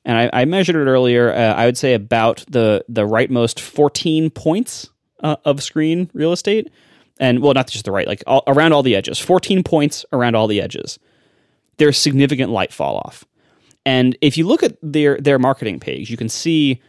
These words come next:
why this happens, and they even kinda talk about it. Like, the way that it's edge lit by all those L-, by all those little L E Ds, there's, like, these little cells, and the cells can overlap a little bit in the middle, like, when the, when there's adjacent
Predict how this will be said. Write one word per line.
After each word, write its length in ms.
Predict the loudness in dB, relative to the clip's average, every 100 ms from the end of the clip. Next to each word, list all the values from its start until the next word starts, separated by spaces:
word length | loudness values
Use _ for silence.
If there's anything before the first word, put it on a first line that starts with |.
| -14
why 360 | -4 0 0 0
this 200 | -2 -6
happens, 460 | -8 -8 -10 -10
and 120 | -6
they 80 | -4
even 240 | -2 -2 -4
kinda 160 | -8
talk 320 | -8 -6 -4
about 300 | -6 -6 -6
it. 120 | -10 _ _ _ -4
Like, 220 | -4 0
the 80 | 0
way 400 | 4 4 4 4
that 100 | 2
it's 160 | -2 -2
edge 300 | 0 0 0
lit 340 | 0 0 -2
by 120 | 0
all 140 | 2 2
those 280 | 0 -2 -2
L-, 220 | -2 -2
by 160 | 0 0
all 60 |
those 140 | 0 -2
little 160 | -4
L 140 | -2 -2
E 40 |
Ds, 580 | -2 0 2 0 -2 -8 _ _ _ _ _
there's, 220 | 0 0
like, 80 | 0
these 100 | 0
little 160 | 0 0
cells, 720 | -2 0 2 2 -4 -10 -16 _ _ _
and 460 | 0 2 2 2 -2 -10 _ _ _ _ -20 -20 _
the 120 | -6
cells 300 | 0 2 2
can 140 | 2 2
overlap 440 | 4 4 2 2
a 40 | -2
little 180 | -4
bit 280 | -4 -6 -6 -12 _ -2
in 120 | 0
the 80 | 2
middle, 500 | 2 2 0 -4 -6
like, 160 | -4 -2
when 140 | -2
the, 80 | -2
when 180 | -2 0
there's 220 | 0 0
adjacent 440 | 0 0 0 -4